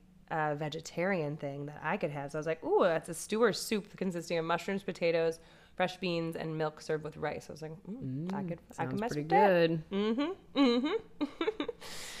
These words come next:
Speaker 1: There were some things I, of course, could not eat, like haggis from Scotland, which
Speaker 2: Yeah.
Speaker 1: is said to be kind of like a fall, more cozy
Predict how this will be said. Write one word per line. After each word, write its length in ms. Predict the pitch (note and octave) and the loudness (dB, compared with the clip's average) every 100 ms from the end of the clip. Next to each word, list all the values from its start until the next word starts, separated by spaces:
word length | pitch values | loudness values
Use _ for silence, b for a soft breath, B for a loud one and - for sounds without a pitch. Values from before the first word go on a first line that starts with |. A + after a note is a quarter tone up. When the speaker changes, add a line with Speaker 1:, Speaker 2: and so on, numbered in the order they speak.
| B B B B | B B B B
Speaker 1:
There 120 | C4 | 8
were 140 | C#4 | 8
some 240 | F4 D#4+ C#4 | 6 2 2
things 340 | C4+ C4 C4 | 4 4 6
I, 220 | A3+ G3+ F#3+ | 6 8 8
of 140 | F3 | 6
course, 240 | E4 A4+ | 6 6
could 140 | - G#3 | 6 6
not 200 | D#4+ - | 8 6
eat, 260 | F3 - | 2 0
like 340 | G#3+ G#3 A#3 - b b b - | 2 4 4 0 b b b -2
haggis 560 | D4 G4 B3+ D#4+ - - | 4 8 8 6 -2 -4
from 160 | C4 B3+ | -4 0
Scotland, 560 | - E4+ A#3+ A#3 C#4 | 4 6 8 6 4
which 200 | A3+ D3 | 2 4
Speaker 2:
Yeah. 60 | - | 4
Speaker 1:
is 120 | G3+ | 2
said 360 | - - A3 G#3 | -6 2 2 4
to 40 | |
be 80 | G#3 | 2
kind 160 | G3 G3+ | 4 4
of 60 | |
like 140 | F#3+ F#3 | 4 2
a 40 | |
fall, 500 | F#3+ - F#3 F3+ F3+ | 0 2 6 8 8
more 180 | F3+ F3 | 4 -2
cozy 520 | E3+ F#3 F3+ F3 F3 | 0 2 2 2 0